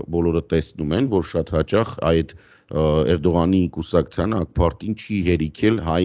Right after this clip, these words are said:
այ հենց այն փոքր տոկոսը, որը տարել է Էրբականը, որպեսզի իրանք հանրապետականներին հաղթեն։ Իսկ հանրապետականները նենց են հաղթե, որ էլ ասելու չի։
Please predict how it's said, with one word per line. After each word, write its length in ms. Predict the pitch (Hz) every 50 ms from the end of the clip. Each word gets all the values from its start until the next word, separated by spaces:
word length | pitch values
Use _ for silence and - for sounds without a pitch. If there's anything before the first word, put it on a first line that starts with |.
| 82 -
այ 180 | - 87 95 101
հենց 280 | 92 98 95 95 - -
այն 120 | 90 87 85
փոքր 420 | - 92 90 - - 82 78 -
տոկոսը, 580 | - 78 80 73 - 78 78 76 - - 123 147 175 160 - - - _ _ _ _ -
որը 300 | 87 92 101 107 110 120 117
տարել 420 | 120 - 110 98 101 107 104 110
է 60 | 110 107
Էրբականը, 600 | 101 98 92 78 85 98 92 - 92 87 90 123 131
որպեսզի 440 | 117 104 98 - 98 - - 113
իրանք 260 | 110 98 95 98 101 -
հանրապետականներին 920 | 87 82 85 85 82 82 - 78 - - - 90 82 82 87 92 104 101
հաղթեն։ 340 | 85 78 - - - - 90 - _ _ - - - _ -
Իսկ 180 | 98 - -
հանրապետականները 920 | 95 90 92 95 95 95 104 101 - 92 90 - 101 101 113 143 160 165 127
նենց 240 | 110 110 107 - -
են 160 | - 101 101
հաղթե, 320 | 92 92 92 - - - 113
որ 180 | 101 101 95
էլ 140 | 90 82 80
ասելու 400 | 76 73 - - 76 67 69 67
չի։ 160 | - - -